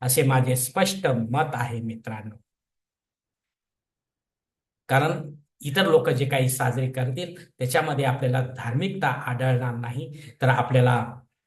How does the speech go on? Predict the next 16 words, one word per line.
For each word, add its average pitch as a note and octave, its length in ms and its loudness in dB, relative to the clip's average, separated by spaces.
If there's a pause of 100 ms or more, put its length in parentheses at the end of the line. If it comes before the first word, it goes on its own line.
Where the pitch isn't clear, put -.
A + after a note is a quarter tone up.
वेगळा C#3+ 340 6
काही C#3 220 2
प्रकार A#2+ 320 0 (340)
दरवर्षी B2+ 480 2
पाहायला A#2 400 -4
मिळतो. A2+ 420 -4 (420)
मित्रांनो, C3 540 0 (200)
स्पर्धा, D3+ 720 2 (1040)
स्पर्धेवर D#3 500 4
स्पर्धा, C3 420 2
स्पर्धेवर C#3+ 500 6
स्पर्धा B2 540 -2 (420)
अशा B2 640 0
असतात, C#3 360 0
मित्रांनो. D3+ 560 0 (200)
आणि B2+ 720 4